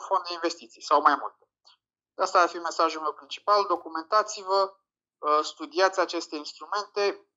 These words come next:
și alocați o parte din economii pe termen lung în unul sau mai multe fonduri. Uh, de asemenea, uh,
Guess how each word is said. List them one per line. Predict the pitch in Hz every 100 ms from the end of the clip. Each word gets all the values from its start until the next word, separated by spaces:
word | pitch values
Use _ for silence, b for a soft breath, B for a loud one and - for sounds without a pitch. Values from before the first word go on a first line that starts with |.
| _
și | - - 170
alocați | 160 160 190 185
o | 160
parte | 170 165 151
din | 151
economii | 139 - 139 139 185 196
pe | 156
termen | - 165 156 143 139
lung | 196 190 _ _ _ _ _ _ _
în | 151 156 160 170
unul | 170
sau | 165 151
mai | 151
multe | 151 156
fonduri. | - 127 - 104 _
Uh, | _ _ _ 160 165 165
de | 202
asemenea, | 196 226 226 233 226 - B B B _
uh, | 170